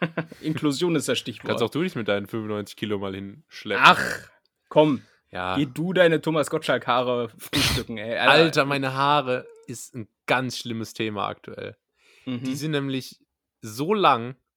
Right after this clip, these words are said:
Speaker 2: und dann aber halt auch so, so völlig unstrukturiert lang, ne?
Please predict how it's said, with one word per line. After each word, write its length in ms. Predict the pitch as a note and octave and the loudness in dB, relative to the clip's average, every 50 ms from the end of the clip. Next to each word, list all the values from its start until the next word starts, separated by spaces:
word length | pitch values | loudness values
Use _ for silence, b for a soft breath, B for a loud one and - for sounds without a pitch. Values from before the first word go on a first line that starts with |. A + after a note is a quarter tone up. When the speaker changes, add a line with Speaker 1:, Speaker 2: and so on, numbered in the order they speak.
| _ _ | _ _
Speaker 2:
und 160 | C3+ C3+ C3 | -6 -4 -4
dann 100 | C3+ C3+ | -4 -4
aber 220 | C3 C3 B2+ B2 | -4 -4 -2 -2
halt 160 | C3 C3 B2 | -2 -4 -4
auch 180 | - - C3 B2+ | -6 -8 -8 -8
so, 360 | - - - B2+ B2 A#2 A#2 A#2 - _ _ | -8 -8 -6 -4 -4 -4 -4 -6 -8 _ _
so 160 | A2 A2+ A#2 | -12 -12 -12
völlig 440 | A2 - - - D#3+ E3 E3 D3+ - | -12 -10 -4 -4 -4 -2 -4 -8 -6
unstrukturiert 720 | E3 F3 F3+ - - - C3+ - - - A2+ A#2 G#2+ G2+ - | -6 -6 -6 -8 -8 -12 -12 -12 -12 -10 -6 -6 -6 -6 -6
lang, 300 | G2+ F#2+ G2 G2 F#2 F#2 | -8 -8 -8 -10 -10 -10
ne? 140 | G2+ A#2+ | -10 -10